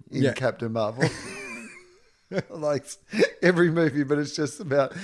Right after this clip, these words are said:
Speaker 1: ten examples from that movie that the Jews control Hollywood. <laughs>
Speaker 2: All right. So this was written in two thousand seventeen. Fan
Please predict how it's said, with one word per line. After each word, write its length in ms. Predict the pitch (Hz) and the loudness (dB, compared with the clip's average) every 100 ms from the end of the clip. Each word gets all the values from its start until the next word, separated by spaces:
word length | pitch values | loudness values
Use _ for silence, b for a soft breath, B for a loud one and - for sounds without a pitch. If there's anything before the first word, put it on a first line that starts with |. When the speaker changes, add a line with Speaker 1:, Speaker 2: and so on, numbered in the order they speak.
| 196 135 | -8 -4
Speaker 1:
ten 200 | 127 147 | 0 2
examples 580 | 147 135 135 135 139 135 | 2 2 2 2 -2 0
from 220 | 139 135 | 0 0
that 160 | 135 | 0
movie 360 | 131 127 135 123 | 2 2 2 0
that 140 | 117 | -2
the 180 | 131 135 | 0 2
Jews 300 | 117 123 117 | 2 0 -2
control 340 | - 120 123 107 | -4 -2 0 0
Hollywood. 520 | 120 117 110 127 135 | 0 0 0 0 -2
<laughs> 3000 | - - - - _ _ _ _ _ _ _ _ _ _ _ - _ - _ _ _ _ _ _ - - - - 156 | -8 -20 -20 -20 _ _ _ _ _ _ _ _ _ _ _ -20 _ -20 _ _ _ _ _ _ -20 -20 -20 -18 -4
Speaker 2:
All 180 | 131 135 | 6 8
right. 220 | 135 95 - | 8 6 -2
So 400 | - - 147 98 90 | -6 4 6 4 0
this 140 | 139 | -2
was 100 | 156 | -2
written 120 | 156 | 0
in 80 | 131 | 0
two 160 | 147 127 | 2 2
thousand 300 | 127 113 110 | 2 0 0
seventeen. 440 | 117 107 113 98 | -2 -2 -2 -4
Fan 280 | - 127 | 0 0